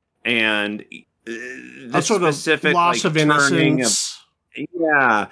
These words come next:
Speaker 2: Yeah.
Speaker 1: That, to me, Perfect Blue is a lot more interested in, um, in, in kind of the same conversation about pop superstardom.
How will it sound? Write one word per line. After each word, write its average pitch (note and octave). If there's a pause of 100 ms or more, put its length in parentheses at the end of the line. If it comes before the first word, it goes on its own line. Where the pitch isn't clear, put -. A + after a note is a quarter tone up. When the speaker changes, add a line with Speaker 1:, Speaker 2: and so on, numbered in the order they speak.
(100)
Speaker 2:
Yeah. C3
Speaker 1:
That, C3+
to D#3+
me, D#3+ (260)
Perfect D3
Blue E3
is B2+
a B2+
lot B2+
more A#2+
interested G2
in, F2+ (540)
um, F#2 (420)
in, B2
in A#2
kind A#2
of G#2
the G2+
same A2+
conversation G2+
about F#2+ (180)
pop A#2+
superstardom. F2+